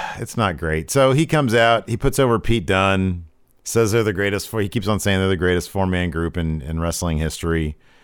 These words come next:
And I just, I can't help but thinking this just doesn't seem, none of it fits right. None of it just makes any sense. Um, so Cameron Grimes, uh, they're out there about to get Breezango versus Lorcan, Lorcan and Birch, but before, in between the promo and then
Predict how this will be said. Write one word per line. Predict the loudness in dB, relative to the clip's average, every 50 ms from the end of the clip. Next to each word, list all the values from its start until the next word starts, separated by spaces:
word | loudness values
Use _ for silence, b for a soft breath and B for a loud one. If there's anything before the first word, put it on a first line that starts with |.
| b b b b b
And | b 0 0
I | 2 2
just, | 2 0 0 0 0 0
I | 0 0
can't | 0 0 -2 0 2 2
help | 2 2 2
but | -2 -2 0
thinking | 0 0 0 0 0
this | -2 -2 -2 -4 -6
just | -8 -4 -2
doesn't | -2 0 0 -2 -4 -4
seem, | -6 -4 -4 -2 -2 -2 0
none | 0 0 0
of | 0 0 -2
it | -4 -6
fits | -8 -6 0 2 2 2 2 -2 -8 -12 -12 -10 -6
right. | -4 -4 -2 -4 -4 -6 -8 -6
None | -4 -4 -2
of | -2 -2
it | -4
just | -4 -6 -6 -8 -10
makes | -8 -6 -4 -4 -4 -4
any | -4 -4 -4 -4
sense. | -6 -6 -4 -4 -4 -6 -8 -10 -12 -14 -16 b b b b b b b b b b b b b b b -6
Um, | -2 0 2 2 2 2 0 -2 -4 -4
so | -4 -2 0 0
Cameron | 0 0 0 0 2 2 0 2
Grimes, | 2 2 4 4 2 2 2 0 -2 -4 -8 -10 -14 -16 _ -4
uh, | 0 0 2 2 0 -2 -4 -6 -10 -16 _ _ -20 -20 -20 -20 -20 -20 _ _ _ -4
they're | 0 2 4 4
out | 4 2 4
there | 4 4 4
about | 4 4 2 2 2
to |
get | 0 0 0
Breezango | 0 -2 -2 0 0 0 0 0 0
versus | 0 -2 -2 -4 -4 -4
Lorcan, | -4 -4 -4 -4 -6 -6
Lorcan | -6 -4 -4 -4 -4 -4
and | -4 -4
Birch, | -4 -6 -6 -6 -6 -4
but | -2 -2 -2 -4 -6 -12
before, | -10 -6 -4 -2 -2 -2 -2 -2
in | 0 0 2
between | 2 2 2 2 0 0
the | 0
promo | -2 -2 -2 0 0 0 0 -2 -2 -2
and | -2 -2
then | -2 -4 -4 -6